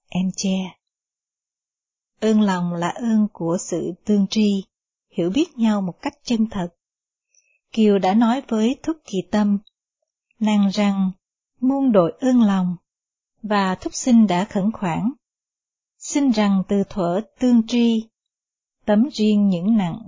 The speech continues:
vì nước non. Ôi những người tình,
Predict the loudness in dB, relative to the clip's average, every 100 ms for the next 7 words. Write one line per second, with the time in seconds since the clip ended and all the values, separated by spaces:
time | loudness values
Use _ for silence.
0 | -6 -2 -2 -4 -4 -2 0 0 0 -2
1 | -4 -10 _ _ _ _ _ _ _ _
2 | _ -4 0 0 0 -2 -2 -4 -4 -2
3 | 0 0